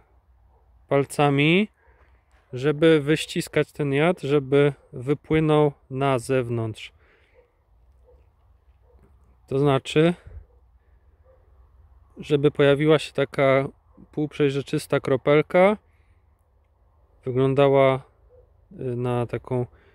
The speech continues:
mieszaninę trochę, y, krwi, trochę limfy, ale tam też jest jad, więc, e, trzeba ścisnąć i tak nawet kilka kropelek pojawi się na skórze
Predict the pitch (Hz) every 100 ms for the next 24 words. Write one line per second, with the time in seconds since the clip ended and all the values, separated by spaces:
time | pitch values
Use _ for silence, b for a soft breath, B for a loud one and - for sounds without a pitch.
0 | b - 135 - 135 135 131 123 123 113
1 | 123 120 120 - - 127 120 113 - -
2 | - 160 160 - 127 - 117 - b b
3 | b b - 147 160 165 - 170 170 165
4 | _ _ _ - - 160 147 143 135 131
5 | - 127 - 123 131 131 - - _ b
6 | b b b b - 123 127 127 - 135
7 | 127 127 - 147 135 135 - - 170 -
8 | 170 170 170 - - b b b b b
9 | - - 147 139 131 143 139 139 - -
10 | 156 - 135 143 127 143 139 135 - _
11 | _ _ _ 147 139 131 139 - 131 131
12 | 120 - 175 170 185 202